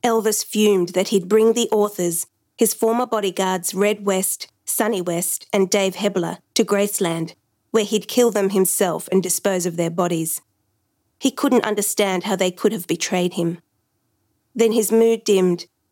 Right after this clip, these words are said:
and he rehearsed a speech he planned to give from the stage if his fans, shocked to learn their idol spent about one point five million a year on his prescription drug habit,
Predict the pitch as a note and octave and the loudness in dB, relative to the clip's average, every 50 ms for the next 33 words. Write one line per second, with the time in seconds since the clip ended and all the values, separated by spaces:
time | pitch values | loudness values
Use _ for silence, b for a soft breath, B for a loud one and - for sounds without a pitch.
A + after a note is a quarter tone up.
0 | _ _ - - G#3 - A#3+ A#3 A3 A#3+ G#3+ B3 A#3+ B3 B3 - - C4 - - | _ _ -4 -4 0 0 2 2 2 2 2 2 0 0 0 -2 -2 -4 -4 -2
1 | - A3 G3+ - - - - G3 - G#3 G3+ G3+ G3+ G3 - A3+ G3+ G3+ F#3+ F#3 | 0 0 0 0 0 -2 -2 -2 -2 -2 -2 -2 -2 -2 -4 -2 0 0 0 0
2 | - G3+ G3+ G3 G3+ - - - G#3 F3+ F3 E3+ E3+ - F#3+ - F#3 F#3 - - | 0 0 0 0 0 -2 -2 0 0 0 0 0 0 -2 -2 -2 -2 -2 -2 -2
3 | - G#3 G#3 F#3+ F3+ E3+ E3+ E3+ E3+ - - _ _ _ _ _ _ - - - | -4 -4 -2 -4 -4 -4 -2 -2 -4 -4 -6 _ _ _ _ _ _ -2 -2 -2
4 | - - - - - - - G3+ F#3+ F#3+ F#3 F#3 F3+ F#3 F3 E3+ D#3+ F3+ F#3 F#3+ | -2 -2 -4 -6 -4 -2 -2 0 0 2 2 2 2 2 2 0 0 -2 -2 -4
5 | F#3 F3 F3+ - - - F3+ F3+ F#3 F3 F#3 F3+ - - F3+ G3+ G3+ G#3 G3 - | -4 -6 -6 -4 -2 -2 -2 0 0 -2 -2 -2 -2 -2 -2 0 0 -2 -2 -4
6 | - F3 F3 - - - F#3 F3 E3+ F#3+ F#3 F#3 G3 F#3+ F#3 F3 F3 F3 E3+ E3+ | -4 -4 -4 -4 -4 -4 -4 -2 2 2 4 4 4 4 2 2 2 2 0 2
7 | F3 F#3+ F#3 F3+ F3 E3 E3+ F3+ F3 E3+ - - D#3+ - - - G3 - - - | 2 2 2 2 2 0 -2 -4 -4 -6 -6 -6 -6 -6 -4 -4 -4 -4 -2 2
8 | F3 F3 E3+ E3+ F#3 F#3 F3 - - F#3 - D3+ D3 - - | 2 2 2 2 0 -4 -4 -6 -6 -6 -4 -4 -6 -8 -10